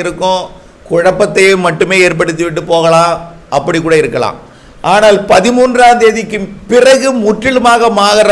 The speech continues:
போகிறது என்பதை ஏற்கனவே அறிவித்திருக்கிறோம். இப்போ ஒரு மாற்றத்துடன் ஒரு கூறிய ஒரு அப்டேட்ஸ், அதாவது வரக்கூடிய பதிமூன்றாம் தேதி டெல்டா மாவட்டங்களின் தெற்கு பகுதிக்கும் தென் மாவட்ட கடலோர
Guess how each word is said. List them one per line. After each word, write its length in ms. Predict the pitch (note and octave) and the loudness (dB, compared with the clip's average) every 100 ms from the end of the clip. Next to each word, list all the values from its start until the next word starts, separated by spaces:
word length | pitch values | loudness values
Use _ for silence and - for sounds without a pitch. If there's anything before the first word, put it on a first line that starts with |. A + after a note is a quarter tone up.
| G3 | 2
போகிறது 360 | F#3 F3 F3 E3 | 0 0 -2 -4
என்பதை 240 | D#3+ D#3 D#3+ D#3+ | -4 -2 0 -2
ஏற்கனவே 300 | D#3 D3+ D3+ | -2 -4 -4
அறிவித்திருக்கிறோம். 640 | C#3+ C3 B2+ B2+ B2 A2+ - - - - - - - - | -6 -8 -10 -8 -4 -4 -6 -20 -20 -20 -20 -20 -20 -10
இப்போ 140 | E3 G3+ G3+ | -2 2 2
ஒரு 100 | F#3 E3+ | 2 2
மாற்றத்துடன் 580 | G#3+ G#3+ A3+ A#3 A#3 A#3 | 2 2 2 2 2 2
ஒரு 100 | G#3 F#3+ G3+ | 2 0 0
கூறிய 220 | F#3+ F#3+ F3+ F3 E3+ | 0 2 0 0 0
ஒரு 100 | E3 | 0
அப்டேட்ஸ், 420 | E3 D#3+ F3 - - - B2+ | 0 0 -2 -2 -10 -12 -4
அதாவது 420 | D#3 F3+ F3+ D#3+ C#3 - - - - - C3+ | 2 4 4 2 0 -4 -20 -20 -20 -4 2
வரக்கூடிய 480 | F#3+ A#3+ A3 B3+ B3+ - | 2 2 2 2 2 2
பதிமூன்றாம் 640 | G3+ A#3 B3 A#3+ A#3+ A#3 A3+ | 2 2 0 2 2 2 4
தேதி 240 | A#3 A3+ F3+ - - - - A2 | 4 4 0 -4 -16 -20 -12 0
டெல்டா 440 | F3+ G#3+ - A3+ A3+ G#3+ | 2 2 2 2 4 4
மாவட்டங்களின் 800 | G#3+ G#3+ G#3+ A3 G#3+ A3 G#3+ G#3 G#3+ | 4 4 2 0 0 0 0 -4 -2
தெற்கு 320 | F#3+ F#3 A#3 G3+ | -2 -2 -4 -2
பகுதிக்கும் 560 | G3+ G3+ G3 G#3 G3 A#2 - - - - D3 | -2 -2 -4 0 0 -2 -14 -20 -20 -14 -4
தென் 200 | F3 G#3 A3 | -4 -2 0
மாவட்ட 460 | A3 A3 A3 - A3+ A3+ | 2 4 2 0 -2 0
கடலோர 380 | F#3+ G3 G#3+ | 0 4 4